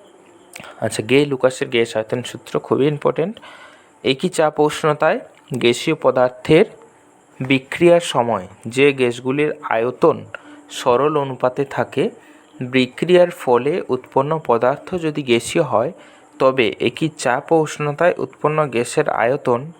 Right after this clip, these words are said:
বিক্রিয়ক গ্যাসের আয়তনের সঙ্গে সরল অনুপাতে থাকবে। ঠিক আছে? আহ, নেক্সট দেখছি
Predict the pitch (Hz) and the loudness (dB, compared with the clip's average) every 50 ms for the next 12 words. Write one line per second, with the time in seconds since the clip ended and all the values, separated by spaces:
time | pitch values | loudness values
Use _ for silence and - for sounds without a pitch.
0 | - - - 120 117 123 127 123 - - - - 165 165 170 170 165 147 135 131 | -20 -16 -12 -8 -4 0 0 0 -2 -4 -4 2 4 6 6 6 4 2 -2 -2
1 | 131 - - - 160 151 - 131 117 117 117 117 - - 139 143 143 147 156 - | -2 0 0 0 2 2 2 2 2 0 0 -2 -2 -4 -4 -2 -2 -4 -4 -6
2 | - - 127 120 120 120 139 170 233 262 247 - - 117 110 107 107 113 117 139 | -6 -4 -4 -4 -4 -4 -4 -4 -4 -6 -6 -8 -4 0 2 2 4 4 2 2
3 | 185 208 165 127 117 113 107 - 107 107 - 175 208 - - 170 117 104 107 98 | 0 0 -4 -6 -6 -8 -6 -4 -4 -4 -4 -4 -6 -4 -4 -4 -4 -4 -4 -6
4 | 92 - - - - - - _ _ _ - _ _ _ _ _ - - - 214 | -6 -6 -10 -20 -20 -20 -20 _ _ _ -20 _ _ _ _ _ -12 -6 -2 -2
5 | 262 254 254 - - - - _ - - - _ _ - - - - _ _ - | 0 -2 -2 -6 -12 -14 -18 _ -20 -20 -20 _ _ -20 -20 -20 -20 _ _ -2
6 | 110 107 104 104 104 104 110 - - 143 143 - - - - 165 160 - - - | 0 0 2 2 2 0 -2 -2 -2 -2 -2 -2 -2 -2 -2 -2 -2 -2 -6 -10
7 | - 214 247 302 330 | -6 -4 -2 -2 -4